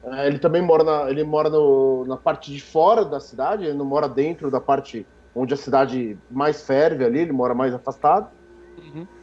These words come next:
Speaker 1: Eu pego meu carro e eu vou pra, pra casa dele. Eu pego meu carro, pego minha arma, municio ela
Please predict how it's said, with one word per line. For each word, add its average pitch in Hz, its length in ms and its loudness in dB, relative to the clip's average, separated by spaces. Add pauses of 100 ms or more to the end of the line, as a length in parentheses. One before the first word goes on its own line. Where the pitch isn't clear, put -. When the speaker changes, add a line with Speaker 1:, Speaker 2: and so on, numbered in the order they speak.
(880)
Speaker 1:
Eu 240 160 4
pego 190 300 2
meu 185 160 0
carro 185 520 0
e 240 80 -6
eu 294 160 -6
vou 240 260 2
pra, 240 1300 -2
pra 220 120 -4
casa 226 240 2
dele. 214 160 6
Eu 139 60 2
pego 139 200 0
meu 143 120 2
carro, 202 280 2
pego 127 220 -2
minha 131 140 -4
arma, 185 420 -2 (480)
municio 180 600 2
ela 170 360 4